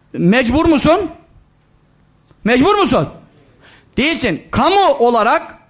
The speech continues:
yani otorite ve kamu olarak o da, o hakkın var. Ama sen gider dersen ki kan sahibi olarak ben bunu bağışladım,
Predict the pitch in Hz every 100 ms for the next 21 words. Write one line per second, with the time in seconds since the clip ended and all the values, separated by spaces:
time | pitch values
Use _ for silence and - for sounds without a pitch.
0 | _ _ - 180 196 202 196 196 - 247
1 | 262 320 277 - 302 349 262 233 277 339
2 | - - _ 262 240 220 208 285 247 240
3 | 247 392 349 262 - - _ _ _ _
4 | _ _ _ _ - - - 185 247 262
5 | 294 285 277 269 294 320 311 277 262 294
6 | 302 302 262 247 240 262 269 240 277 269
7 | 247 247 277 269 240 233